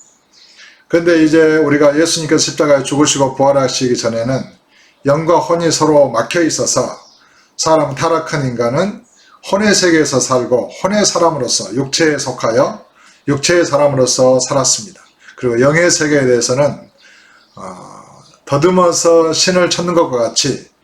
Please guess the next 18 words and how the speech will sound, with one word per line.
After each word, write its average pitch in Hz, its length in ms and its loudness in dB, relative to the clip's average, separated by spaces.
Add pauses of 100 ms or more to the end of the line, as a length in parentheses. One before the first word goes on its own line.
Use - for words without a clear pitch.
(360)
귀신을 151 420 0
섬기고 131 560 2
우상을 151 340 0
섬기고 131 520 -6 (720)
또 120 380 0
마귀를 143 420 2
섬기고 135 560 0
죄에 156 380 2
매여서 120 680 -2 (520)
그렇게, 120 340 -4
어, - 960 -8
율법의 143 460 0
저주와 135 640 0
심판 143 400 -2
아래 123 280 0
갇힌 135 380 -4
채로 131 360 0
살았습니다. 127 580 -4